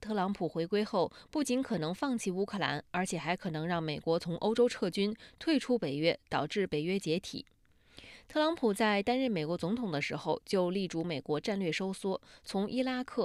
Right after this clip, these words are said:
阿富汗撤军，试图将欧洲防务的重任甩给欧洲各国。法国总统马克龙之前警告欧洲说，特朗普领导的美国显然抛弃了欧洲，站在悬崖边上的欧洲需要思考自己的战略问题，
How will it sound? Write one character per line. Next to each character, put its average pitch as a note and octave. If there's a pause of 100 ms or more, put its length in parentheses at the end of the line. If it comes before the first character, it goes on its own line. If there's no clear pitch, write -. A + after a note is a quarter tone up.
(120)
阿 G#3+
富 -
汗 A#3
撤 E3+
军， F3 (420)
试 D#4+
图 C#4
将 C#4
欧 B3+
洲 C4
防 B3
务 B3+
的 A3
重 F#3+
任 E3+
甩 E3+
给 F#3+
欧 F#3
洲 G#3
各 A3
国。 C#3+ (840)
法 A3
国 C#4
总 D4+
统 D4+
马 G#3+
克 A#3+
龙 G3+
之 A#3
前 F3
警 E3+
告 D#3
欧 F3
洲 F3+
说， F3 (300)
特 A#3+
朗 G#3+
普 G3+
领 E3+
导 E3
的 E3
美 D#3+
国 E3
显 D#3
然 D3+
抛 C#4
弃 C4+
了 F3+
欧 D#3
洲， D#3+ (420)
站 D4+
在 C4+
悬 G#3+
崖 A#3+
边 C#4
上 C4+
的 F#3
欧 G3
洲 G3+
需 A3
要 F#3+
思 G3+
考 E3
自 F#3
己 D#3
的 D3+
战 G#3+
略 G3
问 F3+
题， D3+